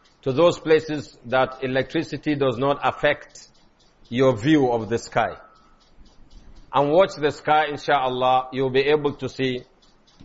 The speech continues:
the Tulu'ul Fajr so that you will be able to know exactly at what time it is. But you know, there is also a fluctuation in that from time to time.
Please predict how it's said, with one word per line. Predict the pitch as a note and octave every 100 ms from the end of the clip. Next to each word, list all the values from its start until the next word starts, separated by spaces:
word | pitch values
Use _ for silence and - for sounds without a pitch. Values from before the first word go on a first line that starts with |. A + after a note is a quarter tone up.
| -
the | A2+ B2+
Tulu'ul | B2+ C3 D3 C#3 B2+
Fajr | - C3+ C3 A#2+
so | - C3
that | B2+ A#2
you | B2 E3+
will | E3 C#3
be | C#3
able | C#3+ C3+
to | C3 B2+
know | C3
exactly | A#2+ A2+ G2 B2+ - A#2 A2 - _ _ _
at | A#2 A#2+
what | B2 C#3+ -
time | C3 B2
it | -
is. | A2+ G2+
But | C#3+ C#3+
you | E3
know, | F#3 G#3+ G3+ F#3 - _ _ _ _ _
there | A#2 D#3
is | D#3
also | E3+ G3+ - F#3+
a | D#3+
fluctuation | - D#3 D3 - E3 E3 E3 D3
in | C3+
that | C3 B2+ - - -
from | C#3 C3
time | D3+ D3+ C#3+
to | C#3
time. | A#2+ B2 G#2